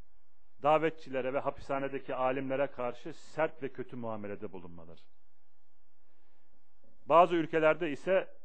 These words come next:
e, zulmediyorlar. Bazı ülkelerde büyük eziyetler çektiriyorlar. Ve Allah'a dahi küfrettikleri oluyor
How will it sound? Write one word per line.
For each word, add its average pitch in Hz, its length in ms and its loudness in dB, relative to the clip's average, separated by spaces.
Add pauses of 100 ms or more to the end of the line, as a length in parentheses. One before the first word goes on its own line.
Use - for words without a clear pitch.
(220)
e, 67 120 -8 (1500)
zulmediyorlar. 107 580 -2 (560)
Bazı 151 260 4
ülkelerde 139 680 0 (140)
büyük 131 400 -4
eziyetler 135 520 -2
çektiriyorlar. 98 680 -8 (2000)
Ve 156 160 2
Allah'a 160 800 8 (140)
dahi 139 580 2 (240)
küfrettikleri - 960 -4
oluyor 110 360 -4